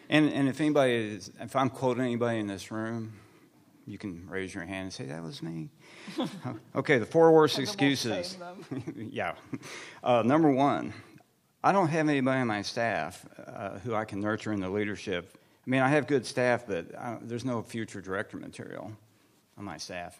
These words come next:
Speaker 1: I think that's a, that's a bad excuse. Uh, number two, we're too small. I don't, I don't have any, I don't have anybody I can hand my job off to. Uh, number three,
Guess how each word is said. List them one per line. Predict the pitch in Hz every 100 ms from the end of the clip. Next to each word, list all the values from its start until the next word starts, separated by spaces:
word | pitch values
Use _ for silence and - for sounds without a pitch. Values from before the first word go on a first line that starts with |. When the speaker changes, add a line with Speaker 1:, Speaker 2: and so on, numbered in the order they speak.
| -
Speaker 1:
I |
think | 131 110
that's | - 69 -
a, | - -
that's | - -
a | 71
bad | 69 80 -
excuse. | - - 50 50 - - - -
Uh, | -
number | 120 151 135
two, | - 147 135 113 98 _ _ _ _ -
we're | 131 127
too | 165 151
small. | 120 - 123 127 - - _ _ _ _ -
I | 120
don't, | 123 -
I | 131
don't | 110
have | 123 113
any, | 110 107 101 101 87 - -
I | 117
don't | 113
have | 117
anybody | 120 95 92
I | 90
can | 98
hand | 101 95
my | 95 98
job | 90 - 90
off | - -
to. | - - 123 117 _ _ _ _ - _ _ _ _
Uh, | -
number | 117 147 117
three, | - 143 147 127 107